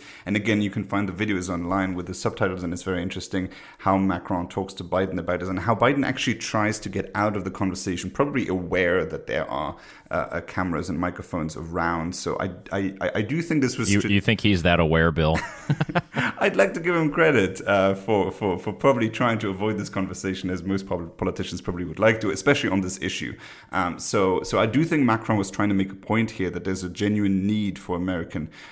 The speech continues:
Speaker 1: uh, exports when it comes to oil, and, uh, and, and I think the numbers really back that up. And Macron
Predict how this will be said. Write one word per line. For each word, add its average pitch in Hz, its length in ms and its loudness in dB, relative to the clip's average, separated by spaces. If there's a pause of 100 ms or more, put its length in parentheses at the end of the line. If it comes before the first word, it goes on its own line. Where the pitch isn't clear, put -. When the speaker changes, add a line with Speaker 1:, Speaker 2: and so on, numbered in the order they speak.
Speaker 1:
uh, - 180 -2
exports - 800 -2
when 90 180 -4
it 92 80 -6
comes 95 240 -4
to - 160 -10
oil, 92 360 0 (320)
and, 90 320 0
uh, 78 360 0
and, 90 140 -4
and 98 100 0
I 95 60 0
think 104 180 -4
the 95 80 -2
numbers 92 380 0
really 90 180 -2
back 82 300 -4
that 82 140 -4
up. 110 180 2
And 98 160 0
Macron 101 540 2